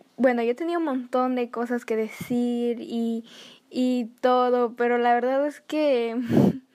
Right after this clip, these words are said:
que ya no me dan ganas. <laughs> Este,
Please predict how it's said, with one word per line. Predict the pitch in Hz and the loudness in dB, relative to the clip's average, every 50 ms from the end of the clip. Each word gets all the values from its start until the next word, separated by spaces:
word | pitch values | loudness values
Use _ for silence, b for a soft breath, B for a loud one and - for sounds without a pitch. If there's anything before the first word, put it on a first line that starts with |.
| B B B B B B B B B _ _ - - | B B B B B B B B B _ _ -2 2
que | 247 247 262 262 254 269 277 285 285 294 | 4 6 6 4 2 0 -4 -4 -2 0
ya | 311 330 330 | 2 2 4
no | 330 339 339 | 4 2 2
me | 311 277 | 2 4
dan | 262 262 262 269 | 4 2 2 2
ganas. | 269 277 269 262 240 214 285 247 226 | 0 0 2 2 2 0 0 0 -2
<laughs> | 262 285 - 285 - - 330 330 - - 302 - - - - - - - - - 285 _ - | -4 -4 -4 -4 -4 -4 -4 -4 -2 -4 -6 -6 -8 -16 -16 -14 -14 -14 -16 -18 -14 _ 2
Este, | 254 262 254 254 247 - - _ - - 254 240 240 233 233 226 226 226 226 226 220 226 220 226 233 240 | 2 2 2 2 -2 -8 -20 _ -2 0 2 2 2 0 0 -2 -2 -2 -4 -4 -4 -6 -8 -10 -10 -12